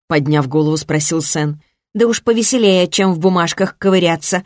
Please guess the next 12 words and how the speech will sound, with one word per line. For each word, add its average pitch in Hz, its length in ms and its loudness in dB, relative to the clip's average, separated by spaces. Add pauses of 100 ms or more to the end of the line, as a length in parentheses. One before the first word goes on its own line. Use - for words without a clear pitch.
(300)
отозвалась 156 640 -2
колючка 170 520 -2 (220)
писклявым 180 520 0
голоском 170 600 -2 (180)
с - 160 -4
очень 262 280 0
характерными 208 720 -2
для 180 220 -2
Киркули 190 580 -2
интонациями. 139 880 -4 (300)
«Кому 147 420 -2
что?» — 180 460 -2